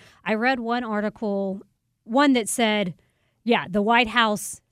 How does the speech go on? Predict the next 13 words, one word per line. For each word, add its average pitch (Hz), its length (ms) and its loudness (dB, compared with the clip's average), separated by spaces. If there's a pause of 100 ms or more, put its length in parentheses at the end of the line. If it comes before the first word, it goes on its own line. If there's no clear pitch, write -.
(580)
informed 285 480 2
Congress 226 380 -2
today, 202 320 -2
"We 233 280 2
indu-, 220 520 -2
indeed 220 500 0
have 196 560 2
troops - 560 -2
in 214 440 0
Yemen, 202 400 0
on 220 200 4
the 247 60 2
ground 220 460 0